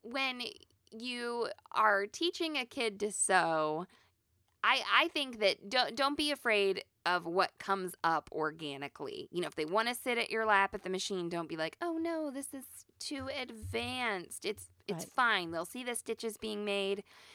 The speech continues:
Speaker 1: And then I also find it to be a bit of a challenge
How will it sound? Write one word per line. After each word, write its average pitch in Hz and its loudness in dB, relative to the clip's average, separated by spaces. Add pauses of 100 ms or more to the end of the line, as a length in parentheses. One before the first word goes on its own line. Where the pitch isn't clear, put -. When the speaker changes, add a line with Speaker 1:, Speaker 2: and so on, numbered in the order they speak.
(260)
Speaker 1:
And 311 2 (180)
then 294 -2 (480)
I 466 -4
also 240 0 (920)
find 262 0
it 262 -8
to 254 -8
be 214 -6
a 202 0
bit 233 -2
of 208 -6
a 175 2 (800)
challenge 285 2